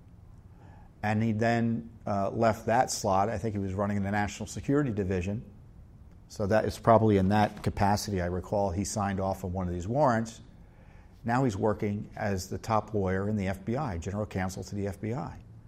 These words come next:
So an Obama holdover that managed to be the number two official at the F B I under, not number two literally, but a top official at the F B I. And who else signed off on it? Rod Rosenstein.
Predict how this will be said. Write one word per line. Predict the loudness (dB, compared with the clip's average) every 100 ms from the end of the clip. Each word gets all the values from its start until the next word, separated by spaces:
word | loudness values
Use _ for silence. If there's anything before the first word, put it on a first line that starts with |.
| -20 -20 -20 -20 -20
So | -4 0
an | 2
Obama | 4 4 4 2
holdover | 2 2 4 2 0 -2
that | 0
managed | 0 0 -2 -6
to |
be | -4 -4
the | -2
number | -4 -4
two | -4 -2 -2
official | -4 -6 -6 -6
at | -6 -6
the | -4
F | -4 -4
B | -2
I | 0 0 0
under, | -4 -4 -4 -6 -6
not | -4 -4
number | -4 -6
two | -4 -4
literally, | 0 0 -2 -4
but | -4 -6 -6
a | -10 -12
top | -2 -2 -2
official | -6 -6 -6
at | -8
the | -6
F | -6 -6
B | -6
I. | -6 -6 -12 -18 -20 -20 -20 -20 -20 -20 -20 -20 -8
And | 2
who | 8 12
else | 10
signed | 10 6 6
off | 6 4 2 4
on | 4 4
it? | 0 -8 -20 -20 0
Rod | 4 4
Rosenstein. | 4 0 -2 -8 -12